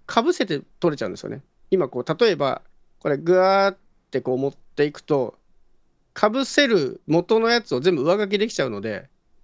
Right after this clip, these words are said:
多少の間が空いてる時とかは、なんかぴったり詰めるのめんどくさい時はもうちょっと多めに詰めちゃうとかをすると、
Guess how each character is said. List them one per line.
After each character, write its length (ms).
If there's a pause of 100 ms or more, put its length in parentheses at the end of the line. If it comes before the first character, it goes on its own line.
(720)
多 140
少 180
の 140
間 200
が 40
空 120
い 40
て 80
る 60
時 140
と 100
か 120
は、 320
な 80
ん 40
か 60
ぴ 120
っ 40
た 140
り 60
詰 160
め 20
る 80
の 20
め 60
ん 20
ど 60
く 40
さ 100
い 40
時 40
は 60
も 80
う 20
ち 80
ょ 20
っ 40
と 140
多 60
め 80
に 60
詰 180
め 60
ち 100
ゃ 40
う 40
と 100
か 120
を 80
す 120
る 160
と、 160